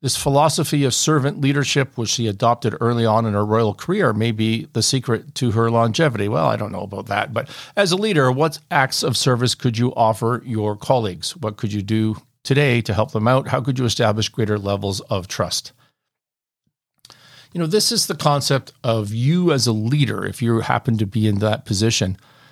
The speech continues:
And it doesn't matter if you're the leader, the C E O of a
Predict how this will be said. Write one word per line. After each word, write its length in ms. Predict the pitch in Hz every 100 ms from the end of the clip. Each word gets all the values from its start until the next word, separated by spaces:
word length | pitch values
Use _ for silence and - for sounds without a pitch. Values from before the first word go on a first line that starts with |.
| _ _ _ _ _ _ -
And 80 | 185
it 80 |
doesn't 240 | 220 196 175
matter 320 | 156 151 135
if 160 | 127 -
you're 640 | 135 123 120 117 110 104 - _ _ _
the 200 | 147 123
leader, 580 | 117 120 120 120 117 113
the 140 | 95 95
C 340 | - 127 117
E 60 | 113
O 260 | 110 110
of 220 | 107 98
a 340 | 98 101 98